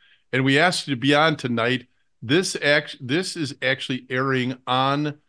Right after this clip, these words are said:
the feast day of Saint John Bosco. So we're gonna get into that, uh, a little later. You might notice too, behind me, I actually <laughs> have the two,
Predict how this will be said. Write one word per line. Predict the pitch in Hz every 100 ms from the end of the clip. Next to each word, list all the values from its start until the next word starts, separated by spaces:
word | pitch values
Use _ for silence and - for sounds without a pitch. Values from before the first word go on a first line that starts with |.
| _ _
the | 117
feast | - 135 127 -
day | 131 131
of | - 120 104
Saint | - 120 110
John | 117 110 104
Bosco. | 110 107 - 101
So | - 120
we're | 147
gonna | 190 165
get | 127 139 135
into | 127 143
that, | 117 120 120 - _ _ _ _ 110
uh, | 110
a | 110
little | 120 117
later. | 123 127
You | 131
might | 156 170
notice | 156 147 -
too, | - 143
behind | 127 117 135 147
me, | 160 175 - _ _ -
I | 117
actually | 131 - 147
<laughs> | -
have | 139 135
the | 120
two, | - 147 147 139